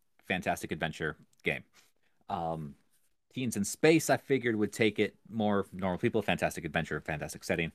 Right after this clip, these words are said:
Um, I like the flavor. I like the theme. It's a clean looking book, and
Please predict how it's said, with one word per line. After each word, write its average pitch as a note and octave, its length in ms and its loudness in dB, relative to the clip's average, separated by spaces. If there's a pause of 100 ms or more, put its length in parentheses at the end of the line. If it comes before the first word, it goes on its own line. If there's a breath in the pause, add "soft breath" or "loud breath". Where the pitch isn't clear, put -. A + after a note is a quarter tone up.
(560 soft breath)
Um, G#1 460 -12 (840)
I A2+ 100 4
like C#3+ 180 4
the C#3 60 2
flavor. C3 300 4
I B2 40 10
like A#2+ 140 6
the A2+ 60 -6
theme. B2 500 -2 (180)
It's - 140 -6
a - 20 -18
clean E3 280 4
looking G2 280 4
book, G#2 380 4 (800 soft breath)
and G2 460 2